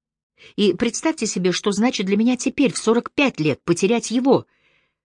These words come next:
Представьте, каково мне, когда мои родители, которым за семьдесят, живы, а брат умер,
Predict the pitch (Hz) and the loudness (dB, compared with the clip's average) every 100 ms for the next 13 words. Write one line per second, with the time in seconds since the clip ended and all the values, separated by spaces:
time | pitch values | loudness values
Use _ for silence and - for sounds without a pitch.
0 | _ _ _ _ _ _ _ _ _ - | _ _ _ _ _ _ _ _ _ -2
1 | 277 - - 220 - 165 196 214 214 240 | -2 -2 -2 -2 0 -2 0 0 2 4
2 | 269 254 180 175 208 190 220 269 156 165 | 4 2 2 2 4 4 2 2 2 0
3 | 233 233 175 156 - - _ _ - 190 | 0 -2 -2 -2 -4 -16 _ _ -4 0
4 | 254 208 165 185 - 254 180 180 196 156 | 2 2 2 0 2 2 2 2 2 0
5 | 156 277 320 165 - - 170 180 285 302 | 2 4 6 4 -2 -2 2 4 4 4
6 | 262 247 214 208 | 2 2 0 -4